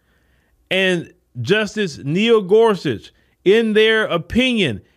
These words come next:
they said certain language that we needed to make sure that was written down already. Let's take a look at what Neil Gorsuch says, because what he says is actually very important. So let's start. It says, "The white category sweeps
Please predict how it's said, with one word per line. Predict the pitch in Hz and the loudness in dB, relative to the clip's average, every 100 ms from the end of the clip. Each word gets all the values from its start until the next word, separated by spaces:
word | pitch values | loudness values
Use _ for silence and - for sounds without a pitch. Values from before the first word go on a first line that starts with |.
| _ | _
they | - 190 | -2 0
said | 180 - 233 240 233 - | -2 -2 0 2 0 -2
certain | - 233 202 185 | -2 -2 -2 -2
language | 190 208 233 247 247 202 190 123 - - _ _ 156 | -2 0 0 0 0 2 2 0 -6 -18 _ _ -2
that | 185 165 | 0 2
we | 180 214 | 0 0
needed | 196 220 240 226 185 | 2 2 2 0 -2
to | |
make | 202 214 175 | 0 0 0
sure | - 233 214 | 0 2 2
that | 208 | 2
was | 180 147 | 0 0
written | 170 208 185 | 2 0 0
down | 170 190 208 202 | -2 0 0 -2
already. | 127 180 185 185 202 156 95 - _ _ _ | 0 2 4 4 4 2 0 -6 _ _ _
Let's | 175 214 | 0 0
take | - 247 214 | 0 0 2
a | |
look | 226 220 | 0 0
at | 214 185 | 0 0
what | 185 | 0
Neil | 165 180 220 208 | 0 0 4 2
Gorsuch | 156 185 220 196 175 127 | 2 2 2 2 -2 -2
says, | - 170 170 151 | 0 2 2 2
because | 147 180 160 | 0 2 2
what | 147 139 | 0 -2
he | 123 165 254 | 0 2 2
says | - 180 156 | 2 2 2
is | |
actually | 165 175 143 165 139 - _ _ _ | 2 0 -2 -2 -2 -6 _ _ _
very | - 120 113 156 240 233 160 | -2 0 2 4 4 4 2
important. | 143 143 127 95 69 - - - | -2 0 -2 -2 -8 -20 -20 -2
So | 170 | 2
let's | 190 226 | 4 2
start. | - 254 202 123 | 0 0 2 0
It | 165 | 0
says, | 233 214 175 123 | 0 0 0 -4
"The | - 135 127 | -6 -4 -2
white | 117 147 269 269 165 | -2 -2 0 -2 -4
category | 220 185 139 135 139 110 87 | -2 -2 -2 0 0 0 -4
sweeps | - 170 233 262 - | -8 -2 2 0 -2